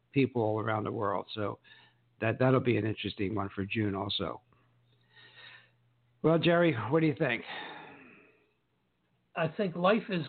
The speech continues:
Speaker 2: good, and, uh, the more you know, the better it gets, because you don't have to, uh, worry so much, 'cause you have answers now. At least that's what we're trying to give our listeners, is answers. And, and that's,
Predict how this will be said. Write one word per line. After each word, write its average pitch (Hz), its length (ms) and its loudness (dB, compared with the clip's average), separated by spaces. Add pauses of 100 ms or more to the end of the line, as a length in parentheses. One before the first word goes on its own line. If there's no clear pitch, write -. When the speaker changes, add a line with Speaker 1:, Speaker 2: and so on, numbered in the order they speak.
Speaker 2:
good, 170 340 4 (580)
and, 160 300 -4
uh, 160 240 0
the 170 80 -4
more 185 280 2
you 190 180 0
know, 160 520 2 (760)
the 143 80 -6
better 180 380 2
it 127 160 -4
gets, 190 260 4 (160)
because 147 360 -8 (560)
you 160 140 -6
don't 180 220 0
have 180 240 -2
to, 160 260 -4
uh, 143 200 -2 (480)
worry 185 400 2
so 156 100 -2
much, 135 280 -4
'cause 143 160 -8
you 160 80 -4
have 151 160 0
answers 170 480 0
now. 131 300 -6
At 139 80 -8
least 180 200 -2 (280)
that's 190 180 2
what 175 140 -4
we're 190 80 0
trying 175 280 -2
to 143 60 -2
give 143 220 -4
our 139 140 0
listeners, 143 460 -4
is 135 120 -6 (380)
answers. 180 480 2 (500)
And, 156 320 2
and 175 160 2
that's, 185 160 4